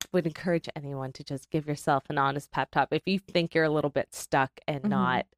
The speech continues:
Speaker 1: in that world, like, what is it that I'm, what excuses am I actually making
Speaker 2: Yeah.
Speaker 1: for myself to, like, s-, prevent me from moving forward? 'Cause we get, we all got stuff. We all got life
Speaker 2: Mm-hmm.
Speaker 1: problems, money problems,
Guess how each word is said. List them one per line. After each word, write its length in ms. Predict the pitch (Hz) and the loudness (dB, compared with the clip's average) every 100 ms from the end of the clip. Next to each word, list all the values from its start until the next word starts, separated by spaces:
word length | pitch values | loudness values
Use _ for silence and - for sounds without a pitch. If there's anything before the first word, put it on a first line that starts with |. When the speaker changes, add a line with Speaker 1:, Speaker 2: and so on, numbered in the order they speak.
| - | -6
Speaker 1:
in 180 | 160 147 | -4 -2
that 260 | 127 - - | 0 0 -2
world, 280 | 160 143 139 | -2 -2 -2
like, 140 | 143 - | -4 -6
what 320 | 156 156 143 | -2 0 0
is 180 | 143 151 | 0 -2
it 120 | 147 | -2
that 160 | - 57 147 | -2 -2 0
I'm, 220 | 143 139 - | -2 -4 -6
what 280 | 170 220 | 0 2
excuses 580 | 262 - - 185 - 147 | 0 -6 -4 -4 -4 -6
am 140 | 151 143 | -4 -2
I 80 | |
actually 360 | 135 - - - | -2 -4 -8 -10
making 260 | - - - | -10 -6 -4
Speaker 2:
Yeah. 220 | - 202 - - - | -4 -6 -12 -8 -2
Speaker 1:
for 120 | 160 | -2
myself 520 | 139 147 - 131 135 _ | 0 -2 0 0 0 _
to, 140 | - 143 | -2 0
like, 320 | - - - - | 0 -2 -6 -18
s-, 140 | - - | -18 -4
prevent 380 | 214 147 139 - | -2 0 0 -2
me 160 | 85 90 | -6 -6
from 180 | - 156 | -4 -2
moving 320 | 151 151 156 - | -2 -2 -4 -2
forward? 380 | 139 135 120 - | 0 0 -2 -4
'Cause 360 | - 135 - - - - 226 | -4 -4 -6 -16 -20 -20 -2
we 140 | 220 | 0
get, 160 | 233 - | 2 2
we 140 | 208 208 | 4 6
all 160 | 226 | 4
got 260 | 226 185 175 | 6 4 4
stuff. 320 | - 131 135 | 2 2 2
We 120 | 165 | 4
all 120 | 160 | 4
got 220 | 170 165 - | 6 4 4
life 260 | 156 147 | 4 4
Speaker 2:
Mm-hmm. 120 | 175 185 | 4 2
Speaker 1:
problems, 600 | 175 170 170 165 156 151 | 4 4 2 -2 -6 -4
money 280 | 156 165 165 | 0 0 0
problems, 840 | - 165 160 160 156 147 151 | 2 4 2 0 -2 -4 -8